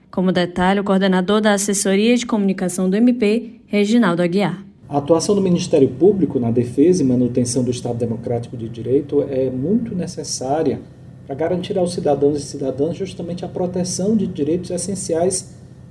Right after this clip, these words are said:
Speaker 2: à pessoa humana, né? Como a proteção à própria vida, as garantias dos direitos individuais, civis e fundamentais,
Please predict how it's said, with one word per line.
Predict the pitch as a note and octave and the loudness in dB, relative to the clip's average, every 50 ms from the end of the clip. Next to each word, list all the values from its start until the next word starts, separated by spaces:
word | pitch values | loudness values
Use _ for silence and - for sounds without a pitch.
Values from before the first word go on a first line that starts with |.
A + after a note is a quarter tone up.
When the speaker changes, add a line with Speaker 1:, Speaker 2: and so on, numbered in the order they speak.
| - | -10
Speaker 2:
à | F#3 G#3+ | -8 -8
pessoa | A3+ - G#3+ F3+ - - G3 F#3+ | -4 -2 -2 -2 -2 -2 -2 0
humana, | F#3 F3 D3 C3 C3+ B2+ A#2+ A2+ | 0 0 2 2 2 2 0 0
né? | A2 A#2+ D3 F3+ - | -2 -2 -4 -4 -6
Como | - D3 C3 | -8 -4 -4
a | B2 B2 A#2+ | -4 -4 -4
proteção | - - C#3 C#3 C#3 - C#3 A#2+ - - C#3+ B2+ | -6 -4 -2 -2 -2 -2 -4 -6 -4 -6 -4 -4
à | B2+ | -4
própria | B2 B2+ B2 A#2+ A#2+ C#3 F3+ | -4 -2 -4 -2 0 0 0
vida, | F3 C#3 C3+ C#3 C#3 C#3+ C#3+ C#3+ C#3 C3 B2+ - - - - - - | 0 0 2 4 6 6 6 4 2 -2 -2 -4 -12 -18 -20 -18 -16
as | - A#2+ A2 | -14 -14 -12
garantias | - A#2+ A#2 B2 C3 B2 - - - E3 F3+ F#3+ E3 C3 | -8 -6 -4 -2 -2 -4 -6 -8 -8 -4 -2 0 0 0
dos | A2 - B2 A#2 A#2 | 0 -4 -8 -8 -6
direitos | - B2+ A#2+ C3+ B2 - - | -4 0 2 2 2 0 -4
individuais, | C3+ A#2+ A2 - B2+ A2+ A#2+ A#2+ A#2+ A#2+ C#3 D3+ D3+ C#3+ C3 B2 | -8 -10 -6 -6 -6 -6 -4 -4 -2 0 2 4 6 4 4 2
civis | - - - A#2 - B2+ C#3+ C#3 C#3 | -2 -8 -10 -10 -4 -4 -4 -4 -4
e | C3+ | -6
fundamentais, | - - C3 A#2 A#2+ B2 B2 A#2+ - B2+ B2+ C3 C3+ C#3+ C#3 C#3 - - | -8 -8 -8 -6 -4 -4 -6 -6 -6 -6 -2 2 4 4 2 2 -2 -10